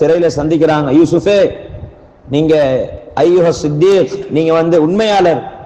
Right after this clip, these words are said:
இந்த மாதிரி ஒரு கனவை வந்து அரசர் காண்கிறார். இதற்கான அர்த்தம் என்ன, தீர்வு என்ன என்பதாக கேட்கிறாங்க. அப்பதான் சொல்றாங்க,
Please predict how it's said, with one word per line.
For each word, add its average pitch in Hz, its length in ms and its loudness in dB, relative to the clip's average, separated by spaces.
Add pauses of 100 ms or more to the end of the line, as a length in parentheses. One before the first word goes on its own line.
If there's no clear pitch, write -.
(460)
இந்த 147 160 0
மாதிரி 196 260 2
ஒரு 180 480 2 (600)
கனவை 185 380 2
வந்து 170 180 0
அரசர் 156 400 0
காண்கிறார். 151 840 -2
இதற்கான 156 720 0 (400)
அர்த்தம் 165 380 0
என்ன, 165 280 0
தீர்வு 202 300 2
என்ன 170 240 0
என்பதாக 156 440 2
கேட்கிறாங்க. 156 460 0 (840)
அப்பதான் 170 640 -2 (240)
சொல்றாங்க, 165 640 2